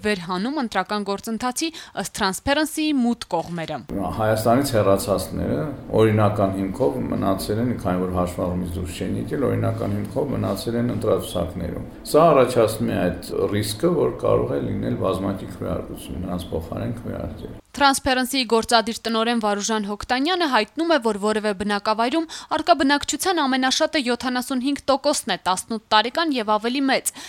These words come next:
Speaker 1: Հետևաբար, որևէ ընտրատեղամասում ընտրողների թիվը չի կարող գերազանցել տվյալ բնակավայրի առկա բնակչության յոթանասուն հինգ տոկոսը։
Speaker 2: Կոտայքի օրինակով, օրինակ, նայեք, բնակչության,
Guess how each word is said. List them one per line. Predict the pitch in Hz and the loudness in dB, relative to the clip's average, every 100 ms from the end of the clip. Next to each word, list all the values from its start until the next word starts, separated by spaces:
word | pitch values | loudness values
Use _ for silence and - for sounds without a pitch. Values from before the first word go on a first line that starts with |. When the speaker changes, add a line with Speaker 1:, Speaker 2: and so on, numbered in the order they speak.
| - | -2
Speaker 1:
Հետևաբար, | 285 294 240 220 226 208 | 0 4 4 4 2 2
որևէ | 220 220 220 | 0 2 0
ընտրատեղամասում | 214 214 202 208 202 202 202 233 208 | 0 -4 -2 -2 -2 -2 -2 -2 -4
ընտրողների | 202 202 185 196 196 202 | -4 -4 -4 -4 -6 -6
թիվը | 302 294 294 | -4 -2 0
չի | - 240 | -2 0
կարող | 220 214 - 196 | 0 0 -2 -4
գերազանցել | 185 185 190 185 247 - - - | -4 -2 -2 -2 -4 -6 -12 -8
տվյալ | 202 202 254 233 | -4 0 0 0
բնակավայրի | 254 254 262 254 247 254 - 190 | 0 2 4 4 2 0 2 2
առկա | 185 190 180 | 2 -2 -2
բնակչության | 196 196 - 240 - 294 262 | -2 -2 -4 -4 0 2 2
յոթանասուն | 233 - 226 214 - 233 196 | -2 -2 -2 -2 -2 -2 -2
հինգ | 208 196 - 170 | -2 -4 -4 -6
տոկոսը։ | - 156 - 160 151 - 139 | -4 -6 -6 -6 -8 0 4
Speaker 2:
Կոտայքի | 143 147 151 - 160 | 6 6 6 6 8
օրինակով, | 139 139 143 143 156 180 170 | 8 8 6 6 6 6 6
օրինակ, | 117 104 104 101 - - - 113 | 6 4 0 -2 -8 -8 -2 0
նայեք, | 110 98 90 - - - 98 | 2 2 0 -6 -12 -6 2
բնակչության, | 113 123 120 - 139 131 | 6 6 4 2 4 4